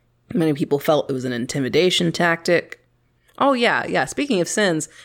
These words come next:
investigators from the Department of Labor found that the restaurant denied overtime pay to employees and illegally paid managers from the employee tip pool, a very common practice.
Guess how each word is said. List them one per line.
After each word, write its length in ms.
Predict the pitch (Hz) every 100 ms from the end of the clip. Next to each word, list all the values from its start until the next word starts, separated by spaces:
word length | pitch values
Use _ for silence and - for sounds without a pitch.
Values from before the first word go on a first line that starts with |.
| -
investigators 640 | 175 214 214 202 185 180 170
from 100 | 165
the 60 |
Department 320 | 160 165 - 156
of 80 |
Labor 280 | 156 151 151
found 420 | - 151 147 147 143
that 300 | 151 143 -
the 100 | 151
restaurant 400 | 151 165 - 165
denied 340 | - 208 262 247
overtime 480 | 226 220 214 214 208
pay 200 | 208 196
to 120 | -
employees 580 | 180 180 185 180 175 170
and 140 | -
illegally 400 | 160 294 247 196
paid 260 | 185 190 165
managers 360 | 165 165 160 156
from 120 | 160
the 80 | 156
employee 360 | 147 151 143
tip 260 | 147 147 -
pool, 340 | - 104 95 -
a 80 | 156
very 300 | 156 123 139
common 280 | 127 113
practice. 680 | 143 104 104 - - - -